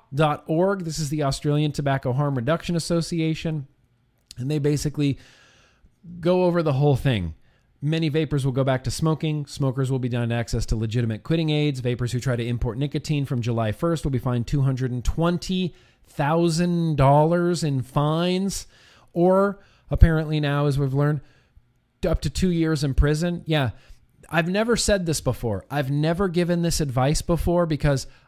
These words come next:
I always think it's better to fight than to give up and stock up.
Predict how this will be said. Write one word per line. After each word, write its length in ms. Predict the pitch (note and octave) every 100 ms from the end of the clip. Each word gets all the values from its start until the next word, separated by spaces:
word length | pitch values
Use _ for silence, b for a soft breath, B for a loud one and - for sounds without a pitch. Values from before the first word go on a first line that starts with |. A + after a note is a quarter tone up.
| _
I 100 | C#3+ -
always 460 | D3 E3+ G3 F#3+ -
think 260 | F#3+ F3+ E3
it's 140 | B2+
better 340 | A2 D3 D#3+
to 160 | D#3 C#3+
fight 720 | - - E3 D#3 B2 - - - - _ _ _ _ _ _ _ _
than 200 | C3+ C#3
to 120 | C#3+
give 300 | B2+ C3+ C#3
up 200 | C#3+ C3+
and 120 | B2+
stock 440 | A#2 - C3 B2 B2+
up. 240 | F#2 -